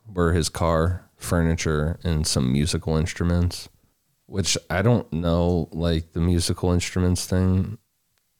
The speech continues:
It all had to have just been broken, and people wanted it for, um,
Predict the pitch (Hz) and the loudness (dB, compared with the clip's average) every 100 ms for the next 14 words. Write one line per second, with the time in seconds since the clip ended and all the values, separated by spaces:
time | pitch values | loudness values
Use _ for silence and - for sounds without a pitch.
0 | - 98 104 101 85 82 85 - 82 - | -2 0 2 2 0 -4 -8 -6 -4 -2
1 | 78 - - 80 82 - 76 82 - 82 | -2 -2 0 0 0 0 -2 -2 -2 -2
2 | 85 82 85 82 85 90 - - 85 80 | 0 0 0 0 0 -2 -6 -4 -2 0
3 | 85 90 _ _ _ _ _ _ _ 76 | -2 -6 _ _ _ _ _ _ _ -4
4 | 85 71 50 50 - | -2 -2 -4 -4 -4